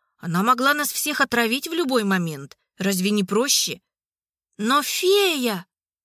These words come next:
Я медленно возвращалась в реальность, которая была совсем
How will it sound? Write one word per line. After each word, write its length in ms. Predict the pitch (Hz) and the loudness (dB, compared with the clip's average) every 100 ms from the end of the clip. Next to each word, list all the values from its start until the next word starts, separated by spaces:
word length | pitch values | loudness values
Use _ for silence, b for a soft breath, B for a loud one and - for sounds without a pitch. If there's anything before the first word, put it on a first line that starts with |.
| _ _ _ | _ _ _
Я 260 | 160 190 | -2 0
медленно 760 | 190 202 285 277 254 247 233 226 | 2 0 0 0 0 0 0 0
возвращалась 840 | 220 190 208 202 - 240 226 196 | 2 2 2 2 2 0 0 0
в 80 | 190 | 0
реальность, 760 | 202 220 247 240 196 165 - - _ _ _ | 0 2 2 2 0 -2 -6 -14 _ _ _
которая 580 | - 165 226 254 240 220 | -10 -4 0 2 2 0
была 360 | 185 202 220 240 | 0 2 2 2
совсем 800 | 208 190 - 226 247 247 240 | 0 -2 -2 0 0 0 -4